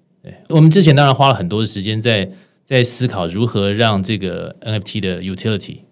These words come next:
它的功能性可以有更多的场景，或者是它购买之后的体验有什么更多的延伸。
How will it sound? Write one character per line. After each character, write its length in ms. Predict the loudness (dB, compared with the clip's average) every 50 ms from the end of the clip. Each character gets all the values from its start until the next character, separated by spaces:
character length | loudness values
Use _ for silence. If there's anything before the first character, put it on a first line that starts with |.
| _ _
它 100 | -8 -6
的 100 | -6 -4
功 220 | -4 -4 -2 -2
能 160 | -2 -4 -6 -8
性 280 | -8 -8 -8 -10 -10 -12 _ _ _ _ _
可 140 | _ -8 -6
以 160 | -4 -4 -4
有 300 | -6 -8 -10 -12 -16 -20 _ _
更 160 | -4 -2 -2
多 220 | -2 -2 -2 -2
的 480 | -2 -4 -6 -6 -8 -10 -12 -14 -14 -12
场 360 | -12 -12 -10 -8 -8 -8 -8
景， 220 | -8 -8 -10 -14 -14 _ _ _ _ _ _
或 120 | -6 -6
者 80 | -4 -4
是 140 | -4 -6
它 400 | -4 -4 -4 -2 -2 -4 -4 -6 -8 -6
购 100 | -4 -2
买 160 | -2 -2 -2
之 200 | -4 -4 -4 -4
后 240 | -2 -2 -2 -2 -2
的 260 | -4 -4 -6 -6 -6
体 280 | -8 -8 -8 -8 -6 -2
验 200 | 0 0 0 0
有 160 | -2 -4 -6
什 80 | -8 -10
么 140 | -10 -10
更 180 | -8 -6 -6 -4
多 100 | -4 -4
的 80 | -4 -4
延 240 | -6 -8 -10 -10
伸。 320 | -10 -10 -8 -8 -10 -10